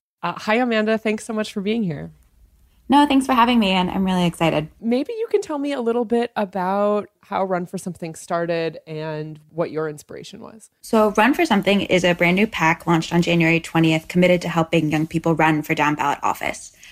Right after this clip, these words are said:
Speaker 2: It got started because I was angry. <laughs> Um, so I worked for Hillary Clinton for two years, uh, as her email director, um, managing online fundraising and volunteer recruitment and mobilization.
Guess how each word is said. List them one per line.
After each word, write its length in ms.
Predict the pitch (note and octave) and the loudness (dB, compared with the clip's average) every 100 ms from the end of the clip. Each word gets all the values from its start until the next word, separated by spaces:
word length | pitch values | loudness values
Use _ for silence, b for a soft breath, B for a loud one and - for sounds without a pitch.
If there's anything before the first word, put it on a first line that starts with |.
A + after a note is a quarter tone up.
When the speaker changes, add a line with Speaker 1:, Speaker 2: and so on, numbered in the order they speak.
| B - | B -2
Speaker 2:
It 180 | G#3 | 0
got 200 | G#3 A3 | 2 0
started 320 | - F#3 F3 E3+ | 2 4 4 4
because 340 | E3+ E3+ D#3+ - | 2 0 -2 0
I 300 | D#3+ D#3+ D#3+ | 2 2 2
was 320 | D#3 D3+ D3 _ _ | 0 -2 -4 _ _
angry. 680 | D#3+ E3+ D#3+ D#3 D3 G#3 A3+ - | 2 4 4 4 4 4 4 2
<laughs> 160 | A3 B B B B | 2 B B B B
Um, 220 | G3+ G3 | 0 2
so 100 | G3 - | 2 0
I 120 | G#3 | 2
worked 240 | A3+ A3+ | 2 0
for 120 | - | 0
Hillary 320 | G3 E3 D#3+ D#3+ | 2 4 4 2
Clinton 380 | E3+ D#3+ D#3+ | 2 2 0
for 160 | D#3 D#3+ | 0 -2
two 180 | - D#3 | 0 0
years, 580 | D3 D3+ D3+ D3 - - | 2 2 0 -2 -8 -10
uh, 220 | - E3 E3 | -2 0 0
as 100 | D#3+ | 2
her 80 | D#3 | 4
email 280 | D#3+ D#3 | 4 4
director, 560 | D#3 C#3+ D#3 - - E3+ b b - | 2 0 -2 -4 -4 -6 b b -2
um, 220 | D3+ D3+ | 2 4
managing 320 | D#3 D3+ C#3+ | 2 2 -2
online 240 | B2+ D#3 | 0 0
fundraising 480 | F3 B3+ G#3 G3 D#3 | 4 4 4 0 0
and 80 | D3+ | -2
volunteer 420 | - D3+ E3+ A#3+ | -2 -4 0 2
recruitment 600 | G#3 F#3 F#3+ F3+ E3 E3+ | 2 0 0 2 2 0
and 120 | D3+ C3+ | -6 -6
mobilization. 720 | - D#3 G3+ G3+ - E3 D#3+ | -4 -2 0 0 2 0 0